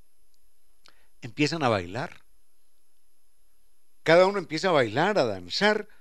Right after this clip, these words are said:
con una música que cada uno lleva adentro. Y la hembra elige al macho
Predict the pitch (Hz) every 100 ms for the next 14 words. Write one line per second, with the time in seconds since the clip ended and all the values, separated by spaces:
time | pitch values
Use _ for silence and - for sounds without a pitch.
0 | - - 135 165 208 156 175 196 196 -
1 | 135 - 151 165 170 170 131 185 120 185
2 | 220 - - - - - - - - -
3 | - - 175 165 208 214 196 135 175 -
4 | 147 131 170 - 202